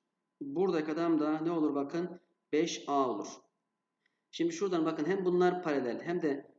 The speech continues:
şu kısımlar birbirine paralel olup yükseklikler eşit olduğundan dolayı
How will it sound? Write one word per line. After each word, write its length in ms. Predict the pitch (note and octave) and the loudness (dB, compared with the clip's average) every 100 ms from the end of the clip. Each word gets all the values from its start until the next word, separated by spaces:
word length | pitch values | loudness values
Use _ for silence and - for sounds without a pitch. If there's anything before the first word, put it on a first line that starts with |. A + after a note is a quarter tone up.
| - | -12
şu 160 | F3 | -8
kısımlar 560 | F#3+ - C#3+ A#2+ A#2 B2+ | -8 -6 -4 -2 -2 0
birbirine 460 | E3 D#3 B2+ A#2 | 2 2 0 -2
paralel 260 | - C3+ F3 | -4 -2 2
olup 300 | E3 C3 C3+ | 2 0 -6
yükseklikler 640 | C#3 - E3+ E3+ D#3 C3 | -8 -4 -6 -4 -6 -4
eşit 380 | A2+ C3 F3 D#3 | -4 -4 -6 -4
olduğundan 640 | C3+ C#3 C#3+ C#3 A#2 G#2+ G#2 | -2 0 0 0 0 -4 -2
dolayı 380 | D#3 D3 D3 | 0 2 0